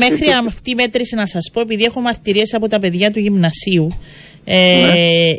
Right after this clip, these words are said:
Speaker 1: ξέρετε πώς έγιναν μετρήσεις; Έπαιρναν τα παιδιά μπροστά στους συμμαθητές τους και τους
Speaker 2: Ναι.
Speaker 1: μετρούσαν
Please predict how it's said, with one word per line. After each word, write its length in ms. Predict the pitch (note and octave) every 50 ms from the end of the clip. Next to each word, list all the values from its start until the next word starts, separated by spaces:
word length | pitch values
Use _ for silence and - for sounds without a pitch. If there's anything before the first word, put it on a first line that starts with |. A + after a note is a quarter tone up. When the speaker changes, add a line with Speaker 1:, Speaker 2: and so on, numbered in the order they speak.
| -
Speaker 1:
ξέρετε 440 | - - - A#3+ A#3 A3 A3+ G#3+ A#3
πώς 240 | G#3+ A3+ A3+ G#3+ -
έγιναν 380 | B3 A3+ A3 A#3+ A3 A3+ A3+ A3+
μετρήσεις; 680 | A3+ A3 G#3+ - A#3 A#3+ B3 B3 - C#4+ A#3+ G3+ - -
Έπαιρναν 520 | - A3+ A#3 - C#4+ C#4+ C4+ C#4+ C4+ B3+
τα 100 | A#3 A#3
παιδιά 340 | G3+ G3+ F#3 F3+ F#3+ A3+ A#3
μπροστά 380 | A3+ A3+ A3 G3+ - - A3+
στους 220 | A3 - - A3 -
συμμαθητές 640 | - A3 G#3+ G#3+ G#3 G3 F#3+ F3 F3+ F3 F3 - -
τους 360 | - F#3+ G#3+ B3 - - - - - - _ - - - - - - - - - - - - -
και 180 | - - A#3 A3
τους 180 | A3+ A#3+ A3
Speaker 2:
Ναι. 60 | A3+ G#3+ A3
Speaker 1:
μετρούσαν 880 | G#3+ G3 - - A3 A3 A#3+ C4 B3+ - - C#4 C4+ C#4+ D#4 E4 D4